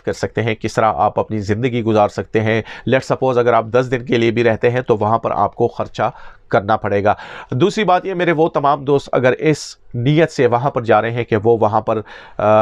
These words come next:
रोज़गार के सिलसिले के हवाले से जा रहे हैं, वहाँ पर जॉब ढूंढेंगे या इल्लीगल तरीके से वहाँ पर रुक जाएंगे, तो इस तरह का कोई चांस आपको मिलेगा नहीं। बल्कि मैं हर वीडियो में यही कोशिश करता हूँ कि आप लोगों को सही रास्ता दिखाऊँ। सही रास्ता यही है कि ये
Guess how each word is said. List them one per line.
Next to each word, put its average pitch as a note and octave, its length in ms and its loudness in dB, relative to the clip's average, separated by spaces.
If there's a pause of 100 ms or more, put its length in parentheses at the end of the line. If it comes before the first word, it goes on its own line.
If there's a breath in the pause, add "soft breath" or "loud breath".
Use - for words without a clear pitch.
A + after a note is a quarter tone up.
(200)
रोज़गार A#2+ 380 0
के C#3+ 140 -6
सिलसिले C3 380 0
के B2+ 100 0
हवाले A#2 280 0
से A#2+ 120 -4
जा A2+ 160 4
रहे A#2 100 0
हैं, A2+ 80 -4
वहाँ G2+ 180 2
पर G2+ 140 -2
जॉब G#2+ 300 0
ढूंढेंगे A#2 420 0
या A#2 300 2
इल्लीगल E3 400 2
तरीके C#3+ 300 0
से C#3 120 0
वहाँ A#2+ 260 0
पर A#2 140 -2
रुक A#2 240 -2
जाएंगे, C3 320 -2
तो A#2 180 -2
इस - 140 -12
तरह A#2 140 0
का A#2 160 -2
कोई A2+ 320 0 (300 loud breath)
चांस C3+ 340 -2
आपको A#2+ 300 0
मिलेगा D3 440 0
नहीं। E3 260 -2 (260 loud breath)
बल्कि E3+ 360 0 (280 loud breath)
मैं C#3+ 260 0 (160)
हर D3 160 0
वीडियो C3+ 240 0
में B2+ 80 -2
यही B2 320 0 (160)
कोशिश A#2+ 280 0
करता A2+ 220 0
हूँ A2+ 140 -4
कि - 80 0
आप G2+ 160 0
लोगों G#2+ 200 -2
को G2+ 120 -6
सही B2+ 300 0
रास्ता A2 320 0
दिखाऊँ। A#2 320 0 (320 loud breath)
सही F3 280 0
रास्ता D#3 260 2
यही C#3+ 280 -2
है C#3 120 2
कि B2+ 140 -6
ये A#2+ 320 2